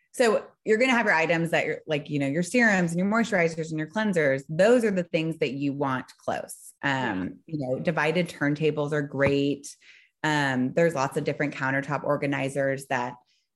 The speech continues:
Speaker 1: you know, are stackable, so you can take advantage of vertical space.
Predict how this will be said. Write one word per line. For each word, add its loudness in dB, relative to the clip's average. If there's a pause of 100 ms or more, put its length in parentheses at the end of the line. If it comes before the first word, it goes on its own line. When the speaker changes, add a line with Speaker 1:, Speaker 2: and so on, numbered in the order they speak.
(280)
Speaker 1:
you 4
know, 4
are 2
stackable, 0
so -10
you 0
can -4
take -2
advantage -2
of 0
vertical -4
space. -4